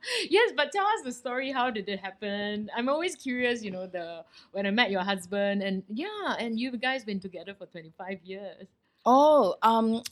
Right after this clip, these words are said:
Speaker 2: I think we were just, like, a lot of, um, ambitious couples, ah. So we
Speaker 1: Mm.
Speaker 2: were together for seven years, then we got
Speaker 1: Oh, wow.
Speaker 2: married. So, uh, both of us thought, like, "Okay lah, after being together for so long, finally I'm married, so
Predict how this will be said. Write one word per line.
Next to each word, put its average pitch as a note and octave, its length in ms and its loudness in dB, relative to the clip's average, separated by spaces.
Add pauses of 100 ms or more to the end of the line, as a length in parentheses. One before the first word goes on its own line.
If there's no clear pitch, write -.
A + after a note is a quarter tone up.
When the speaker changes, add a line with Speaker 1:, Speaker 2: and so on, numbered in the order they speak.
Speaker 2:
I A3 60 0
think F4+ 280 -4
we G3+ 100 2
were E3+ 140 4
just, A#3 240 0
like, D#3+ 140 0
a D#3 100 2
lot G3 240 4
of, D3+ 340 0
um, D3 560 0 (580)
ambitious F#3 440 2
couples, F3+ 500 0
ah. G#3 160 2
So G3+ 200 4
we A#3 120 4
Speaker 1:
Mm. E3 40 6
Speaker 2:
were D#3+ 120 4
together F3 320 0
for D3+ 260 4
seven F#3 460 4
years, E3+ 480 4
then G3+ 160 0
we G3+ 60 0
got E3 180 2
Speaker 1:
Oh, - 20 -10
wow. D#3 60 -4
Speaker 2:
married. D#3+ 400 2 (240)
So, G4 560 4 (120)
uh, F3+ 280 8
both C#4+ 260 4
of F3+ 140 4
us A#3 180 4
thought, - 220 0
like, D#3+ 240 2
"Okay G#3 180 -2
lah, B3+ 140 4
after B3 280 0
being G#3 240 -4
together F#3 340 -2
for E3+ 120 -4
so G#3 180 0
long, G3+ 180 2
finally F#3 480 0
I'm D3+ 160 -2
married, E3+ 340 0
so A3+ 160 -2